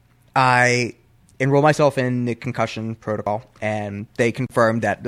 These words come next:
you know, doing the impact test, it wasn't that bad. I've had worse concussions in the past. And that was, I mean, my most recent con-, concussion, um, not including this one,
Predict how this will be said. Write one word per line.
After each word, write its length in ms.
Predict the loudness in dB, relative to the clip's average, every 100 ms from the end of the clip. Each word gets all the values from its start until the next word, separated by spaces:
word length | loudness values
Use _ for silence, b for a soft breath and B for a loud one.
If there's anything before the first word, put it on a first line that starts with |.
| -4
you 80 | -2
know, 60 | 0
doing 200 | 2 2
the 100 | 0
impact 300 | 0 0 0
test, 260 | -4 -2 2
it 80 |
wasn't 280 | 4 4 4
that 140 | 0 2
bad. 360 | 2 2 -6 b b b
I've 140 | 2 4
had 200 | 2 4
worse 280 | 4 4
concussions 460 | -4 -2 -2 -2 -4
in 100 | -4
the 60 | -2
past. 560 | 0 -2 -2 -18 -20 b b b b _
And 560 | -2 0 2 0 -2 -4 -12 -20 _ -16
that 340 | -6 -4 -2
was, 260 | -2 -4 -6
I 60 | -4
mean, 200 | -2 -2
my 140 | -2
most 240 | -2 -4
recent 420 | -6 -10 -12 -16 -14
con-, 120 | -18 -14
concussion, 640 | -12 -4 -4 -4 -6 -8 -10 -4
um, 340 | -2 -2 -4
not 160 | -4 -4
including 320 | -4 -2 -2
this 160 | -2 -2
one, 320 | -2 -2 -4